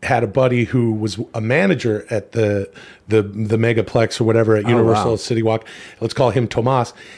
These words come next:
Speaker 1: And that guy, we would go there on, like, a Friday, Saturday night. This was our <laughs> fucking,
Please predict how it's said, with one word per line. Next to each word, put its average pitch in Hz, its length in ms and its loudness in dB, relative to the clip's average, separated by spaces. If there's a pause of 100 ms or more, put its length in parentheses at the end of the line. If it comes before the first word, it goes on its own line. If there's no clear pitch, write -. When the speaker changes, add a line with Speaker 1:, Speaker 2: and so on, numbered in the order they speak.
(260)
Speaker 1:
And 120 300 0
that 160 320 -2
guy, 117 500 2
we 151 180 4
would 190 240 0
go 185 240 4
there 120 400 -2 (100)
on, 127 120 0
like, 131 160 0
a 131 40 -4
Friday, 147 380 0
Saturday 143 400 2
night. 131 300 0
This 143 160 -2
was 143 120 -2
our 135 100 4
<laughs> - 0 -
fucking, - 380 -14